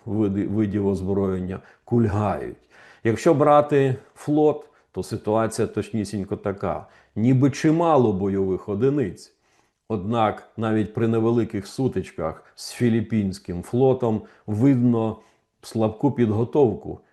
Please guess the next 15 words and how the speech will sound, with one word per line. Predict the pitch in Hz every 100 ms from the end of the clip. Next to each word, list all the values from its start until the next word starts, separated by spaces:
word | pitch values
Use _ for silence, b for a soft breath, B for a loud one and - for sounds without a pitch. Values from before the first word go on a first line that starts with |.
| b
військові, | 95 104 101 - 127 101 78 85 -
як | 95 101 101
моряків, | 104 98 98 - 135 120
так | - 85 -
і | 82 - b
середнього | - 104 120 143 101 92
і |
вищого | 90 98 95 - 92 90 - -
командного | 107 98 90 90 90 87 87 85 b b
складу. | - - 104 76 58 - - b b b
Відтак | 123 131 165 147
зрозуміло, | 151 147 143 165 254 285 156 107
що, | - - 95 87 - -
аналізуючи | 110 113 110 101 131 113 101 - 92
цю | - 101